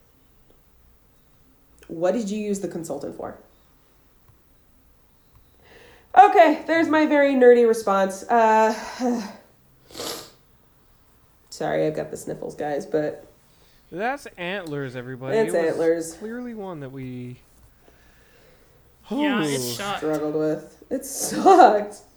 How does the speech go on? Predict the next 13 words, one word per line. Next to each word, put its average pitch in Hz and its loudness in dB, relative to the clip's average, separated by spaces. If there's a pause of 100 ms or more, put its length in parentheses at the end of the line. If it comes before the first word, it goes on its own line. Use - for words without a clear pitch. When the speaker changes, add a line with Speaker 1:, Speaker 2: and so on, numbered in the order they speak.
(240)
Speaker 2:
Yeah, 117 -14
it - -12
was 185 -14
bad 139 -10
o'clock. 110 -16 (240)
Speaker 3:
It's 156 -18
Speaker 2:
It 156 -12
Speaker 3:
not 180 -10
Speaker 2:
was 185 -18
Speaker 3:
good. 185 -12 (1700)
Speaker 2:
Man, 139 -16
oh 117 -16
man. 104 -18